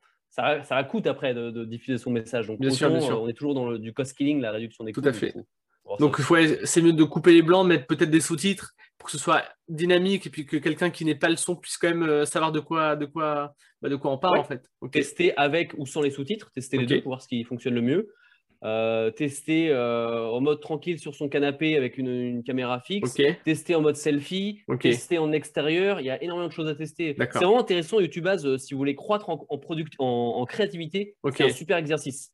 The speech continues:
Speaker 1: Voilà. Donc, si, si, c'est vraiment, pour moi, c'est encore mieux que Facebook Ads, parce que Facebook Ads, c'est quand même assez peu axé sur la vidéo. Le fait de travailler la vidéo, c'est comme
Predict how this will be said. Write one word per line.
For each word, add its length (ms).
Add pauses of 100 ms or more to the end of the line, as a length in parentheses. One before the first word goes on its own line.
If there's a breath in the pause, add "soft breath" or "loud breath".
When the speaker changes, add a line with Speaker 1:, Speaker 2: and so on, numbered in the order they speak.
Speaker 1:
Voilà. 300 (520)
Donc, 160
si, 520
si, 180
c'est 160
vraiment, 400 (300)
pour 100
moi, 100
c'est 100
encore 180
mieux 100
que 60
Facebook 320
Ads, 80
parce 220
que 80
Facebook 240
Ads, 80
c'est 100
quand 100
même 100
assez 160
peu 120
axé 160
sur 100
la 60
vidéo. 320 (180 loud breath)
Le 80
fait 140
de 80
travailler 300
la 100
vidéo, 420 (500 soft breath)
c'est 140
comme 180